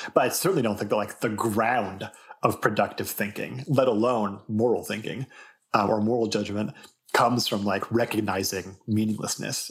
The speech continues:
of the universe in some cosmic sense or whatever. I mean, like, in contrast to what <laughs> is always, like, my question. Um, like, I, I don't find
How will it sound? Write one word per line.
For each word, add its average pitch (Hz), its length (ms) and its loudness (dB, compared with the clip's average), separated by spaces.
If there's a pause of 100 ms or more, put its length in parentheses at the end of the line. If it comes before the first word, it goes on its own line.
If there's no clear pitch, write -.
(100)
of 101 120 -2
the 101 60 2
universe 107 440 -2
in 123 80 -4
some 107 140 0
cosmic 104 420 0
sense - 280 -8
or - 60 -8
whatever. 90 420 -4 (540)
I 151 60 6
mean, 151 80 6
like, 160 140 2
in 160 120 0
contrast 160 580 0
to - 80 2
what 120 480 0 (160)
<laughs> - 200 2
is 170 120 4
always, 160 200 4
like, 139 180 4
my 123 80 0
question. 139 460 -2 (600)
Um, 117 640 2 (260)
like, 131 120 2
I, 131 220 2
I - 20 4
don't 147 200 2
find 131 520 2